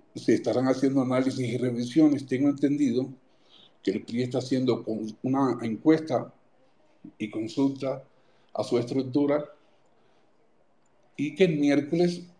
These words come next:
se iba a pronunciar el partido en relación a esto. ¿Qué ha sucedido con las campañas? Con todas,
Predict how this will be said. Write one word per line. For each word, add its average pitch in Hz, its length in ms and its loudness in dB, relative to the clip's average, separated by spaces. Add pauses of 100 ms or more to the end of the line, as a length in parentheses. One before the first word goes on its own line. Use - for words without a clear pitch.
(380)
se - 180 2
iba 123 420 2 (240)
a 113 180 -2
pronunciar 113 460 2
el 120 100 -2
partido 117 340 -2
en 117 80 0
relación 104 480 -2
a 90 100 -10
esto. - 220 -16 (1400)
¿Qué 196 120 8
ha 190 60 6
sucedido 185 760 2 (920)
con 127 180 6
las 117 100 8
campañas? 175 720 4 (1200)
Con 113 260 4
todas, 135 500 4